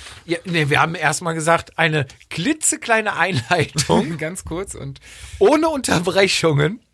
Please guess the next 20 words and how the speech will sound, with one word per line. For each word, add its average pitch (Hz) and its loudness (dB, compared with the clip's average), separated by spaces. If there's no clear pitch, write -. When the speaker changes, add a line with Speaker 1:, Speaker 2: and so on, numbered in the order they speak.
Speaker 2:
Haben 123 -8
wir 139 -6
nie 139 -8
gemacht. 147 -8
Speaker 1:
Und 339 2
zwar 170 2
Speaker 2:
Unser 127 -12
Top-Thema. 110 -10
Speaker 1:
Unser 214 0
Top-Thema, 131 -6
Fizi. - -8
Ich - -4
war, 180 2
beziehungsweise 117 -10
ich 110 -14
fang 131 -6
mal 117 -4
ganz 117 -8
anders 110 -10
an. 113 -10